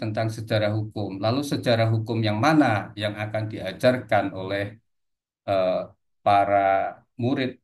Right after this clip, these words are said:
Rechts Hochschule pada saat itu? Apakah sejarah hukum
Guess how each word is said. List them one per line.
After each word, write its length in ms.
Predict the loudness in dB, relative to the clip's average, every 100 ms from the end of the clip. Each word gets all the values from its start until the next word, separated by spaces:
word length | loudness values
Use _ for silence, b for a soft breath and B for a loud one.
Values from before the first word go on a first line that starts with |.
| _ _ -10
Rechts 180 | -6 -4
Hochschule 500 | -6 -6 -2 0 0 -2
pada 160 | -4 -4
saat 200 | -4 -4 -8
itu? 140 | -10 -8 -4
Apakah 380 | 0 2 2 0 -6 _ _ _ _ _ _ -6
sejarah 360 | -2 0 0 0
hukum 240 | -2 -4